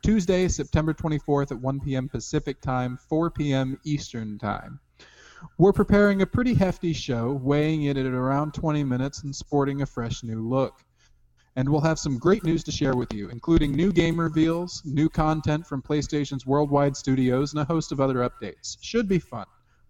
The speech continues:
Oh, and it probably bears mentioning, don't expect any updates related to our next-gen plans in this episode."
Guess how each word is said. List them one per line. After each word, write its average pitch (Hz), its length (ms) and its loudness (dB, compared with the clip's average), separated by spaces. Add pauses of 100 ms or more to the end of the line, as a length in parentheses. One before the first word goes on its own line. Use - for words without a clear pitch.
(100)
Oh, 160 240 4 (380)
and 151 80 0
it 147 100 -6
probably 185 320 0
bears 156 320 -2
mentioning, 123 440 -6 (200)
don't 151 180 2
expect 180 420 -4
any 156 180 0
updates 135 440 -4
related 123 360 -2
to 123 80 -6
our 113 120 -4
next-gen 123 640 -6
plans 117 520 -6
in 127 260 -4
this 113 240 -6
episode." 104 500 -12